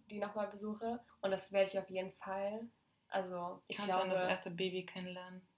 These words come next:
Speaker 1: Ja, wer weiß, vielleicht.
Speaker 2: Safe.
Speaker 1: <laughs> Oh Gott. <laughs> Ja, das ist auf jeden Fall auch an euch ein Tipp. Skypen und FaceTime und E-Mails schreiben und so ist auf jeden Fall wichtig. Und vor allem mit der Gastfamilie sollte man den besten Kontakt halten.
Speaker 2: Und es ist nicht schlimm,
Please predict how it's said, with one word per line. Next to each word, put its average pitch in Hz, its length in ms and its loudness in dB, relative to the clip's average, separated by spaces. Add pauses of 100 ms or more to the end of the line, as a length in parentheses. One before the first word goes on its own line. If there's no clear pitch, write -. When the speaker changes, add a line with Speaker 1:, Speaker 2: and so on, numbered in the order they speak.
(120)
Speaker 1:
Ja, 214 320 -4
wer 190 140 0
weiß, 214 480 2
vielleicht. 202 420 0 (140)
Speaker 2:
Safe. 175 220 -4 (120)
Speaker 1:
<laughs> 220 460 -2 (100)
Oh - 40 -20 (200)
Gott. - 300 -4 (720)
<laughs> - 480 10 (960)
Ja, 185 460 2
das 220 120 6
ist - 80 4
auf 220 140 4
jeden 233 200 6
Fall - 100 6
auch 214 160 6
an 208 180 0
euch 220 320 4
ein 214 180 -4
Tipp. 214 240 -6 (200)
Skypen 226 720 4
und 190 360 2
FaceTime 214 720 -2
und 196 140 -4
E-Mails 202 340 0
schreiben 196 360 -2
und 196 200 -6
so 190 260 -6
ist - 200 -6
auf 196 160 -8
jeden 190 140 -8
Fall 180 160 -10
wichtig. - 440 -12
Und 196 240 -6
vor - 140 4
allem 233 240 8
mit 226 100 2
der 202 120 2
Gastfamilie 208 560 -2
sollte 190 240 2
man 190 100 0
den 190 140 -4
besten 190 300 -6
Kontakt - 440 -12
halten. - 340 -10
Speaker 2:
Und 254 160 4
es 233 140 4
ist 226 160 0
nicht 240 240 4
schlimm, 233 500 6